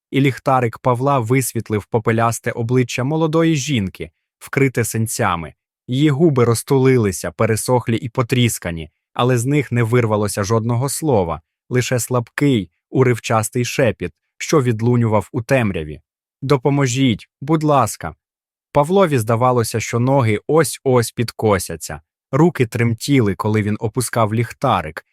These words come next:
кидаючи його бліде світло на решту підвалу. З темряви з'явилося більше облич. Деякі ховалися в тіні, інші притулилися до холодних вологих прутів.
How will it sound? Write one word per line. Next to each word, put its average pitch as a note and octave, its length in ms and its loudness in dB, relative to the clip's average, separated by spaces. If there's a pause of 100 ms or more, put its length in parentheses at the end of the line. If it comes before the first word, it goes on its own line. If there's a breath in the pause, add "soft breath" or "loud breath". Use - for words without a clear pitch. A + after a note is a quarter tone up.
(120)
кидаючи B2 600 0
його A#2 260 0
бліде A2 400 0
світло A2+ 460 -4
на G2 160 -2
решту G#2 340 -2
підвалу. B2 640 0 (340)
З - 140 -12
темряви C#3 460 2
з'явилося A#2 640 0
більше A#2 440 -2
облич. A#2+ 600 -2 (280)
Деякі D#3 460 0
ховалися A#2+ 640 0
в - 60 -10
тіні, C3+ 420 0 (280)
інші D3+ 400 0
притулилися B2 800 2
до G2 120 0
холодних A2+ 640 0
вологих A2+ 500 0
прутів. B2 600 -2